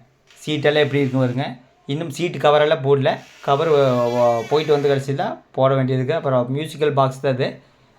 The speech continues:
பார்த்தீங்கன்னா, அந்த அளவுக்கு சரியான எஃபெக்ட். பூரா லைட் செட்டிங் தான்.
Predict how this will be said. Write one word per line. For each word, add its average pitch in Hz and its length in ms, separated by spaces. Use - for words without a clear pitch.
பார்த்தீங்கன்னா, 156 360
அந்த 147 160
அளவுக்கு 151 560
சரியான 156 460
எஃபெக்ட். 131 300
பூரா 180 280
லைட் 151 320
செட்டிங் 139 300
தான். 151 220